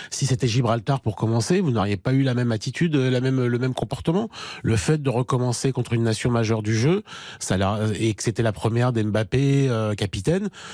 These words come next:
je pense qu'il y avait une, une prise de conscience collective, euh, voilà. Et donc, c'est vrai qu'il faut attendre sur la durée désormais. On va voir peut-être que dès lundi contre l'Irlande, ça va être déjà beaucoup moins bien, dans des conditions complètement différentes, face à un adversaire moins prestigieux.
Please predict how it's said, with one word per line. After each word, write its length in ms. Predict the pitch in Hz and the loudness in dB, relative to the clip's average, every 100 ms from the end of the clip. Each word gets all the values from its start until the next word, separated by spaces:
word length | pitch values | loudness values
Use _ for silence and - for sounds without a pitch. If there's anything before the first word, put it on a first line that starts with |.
| - | -6
je 100 | - 87 | -2 0
pense 300 | 131 160 - | 2 2 2
qu'il 160 | 127 | 2
y 80 | 139 | 2
avait 160 | 107 120 | 2 0
une, 220 | 117 113 | 0 0
une 160 | 113 110 | 0 0
prise 220 | - 151 | 0 0
de 100 | 143 | 0
conscience 400 | - 139 - 147 | 0 0 0 0
collective, 540 | 135 120 - 190 208 | 0 -2 0 2 4
euh, 320 | 147 123 123 120 | 4 2 2 2
voilà. 260 | 170 233 | 0 0
Et 60 | 123 | -2
donc, 160 | 123 | -2
c'est 80 | - | -2
vrai 120 | 123 | -2
qu'il 120 | 131 - | -2 -2
faut 100 | 120 | -2
attendre 300 | 113 127 120 | 0 -2 0
sur 80 | |
la 80 | 104 | 0
durée 260 | 92 107 123 | 2 2 2
désormais. 380 | 107 110 147 214 | 2 2 2 2
On 80 | |
va 80 | 135 | 0
voir 140 | 120 123 | -2 -4
peut-être 640 | - - - - 151 - 104 - | -10 -20 -20 -6 -4 -4 -8 -4
que 80 | |
dès 160 | 120 139 | 0 2
lundi 300 | 143 139 147 | 2 0 0
contre 240 | 131 - | -2 -2
l'Irlande, 380 | 113 120 160 202 | 0 0 0 0
ça 120 | - | -2
va 80 | 104 | -2
être 80 | 110 | -2
déjà 200 | 110 110 | 0 -2
beaucoup 280 | 104 127 131 | -2 0 2
moins 220 | 139 139 | 4 4
bien, 300 | 131 139 143 - - - - | 2 2 0 -4 -16 -10 -4
dans 100 | 101 | -2
des 100 | 117 | 0
conditions 400 | 117 113 101 113 | -2 -2 -4 -4
complètement 380 | 110 127 123 | -2 0 0
différentes, 460 | 110 113 123 113 120 | -2 0 0 2 0
face 200 | 104 95 | -2 0
à 40 | |
un 60 | 104 | 0
adversaire 380 | 101 101 - 104 | 0 0 0 0
moins 140 | 113 | 0
prestigieux. 600 | - 117 - 113 127 208 | 0 -2 0 2 2 0